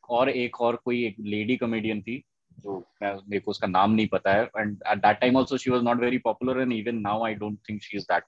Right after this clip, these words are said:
popular, but वो कैनवस में करती है, कुछ शोज करती है। उसमें से मेरे को सबसे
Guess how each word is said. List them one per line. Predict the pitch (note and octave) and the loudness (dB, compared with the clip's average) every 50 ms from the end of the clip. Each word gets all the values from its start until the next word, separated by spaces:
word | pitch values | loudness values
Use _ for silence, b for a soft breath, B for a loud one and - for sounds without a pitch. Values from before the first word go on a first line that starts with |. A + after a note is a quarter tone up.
| - | -6
popular, | - - _ _ - - - _ B B B B B A#2 | -8 -8 _ _ -14 -14 -14 _ B B B B B 4
but | A2 | 4
वो | A#2 | 4
कैनवस | - A#2 G#2+ G#2+ A2 G#2+ - - | 6 4 4 4 4 2 2 2
में | A#2 A2 A2 G#2+ G#2+ - _ _ _ - | 2 2 2 2 0 -2 _ _ _ -2
करती | A#2 G2 - - G#2+ F2+ | 0 0 0 0 -2 -2
है, | E2 D#2+ - _ _ _ _ _ _ _ - _ _ _ | -2 -4 -10 _ _ _ _ _ _ _ -20 _ _ _
कुछ | - F#2+ - | -12 -10 -10
शोज | - - - - - G#2 G2 F#2 - | -12 -18 -12 -6 -2 -2 -2 -2 -2
करती | - E2+ D#2+ - - D#2+ | -4 -6 -6 -6 -10 -12
है। | - - _ _ B B B B B B B B B - | -12 -12 _ _ B B B B B B B B B 0
उसमें | B2 B2 - C#3+ D3+ D#3+ | 2 2 4 4 4 6
से | D#3 D#3+ D3+ | 6 6 6
मेरे | D3+ D3 D3+ | 8 8 6
को | C#3+ E3+ | 6 4
सबसे | D#3+ - - - C3 B2 A#2 - - - D#3+ D#3+ E3+ F3 - - | 2 2 0 2 2 2 2 0 -2 2 4 6 6 6 4 2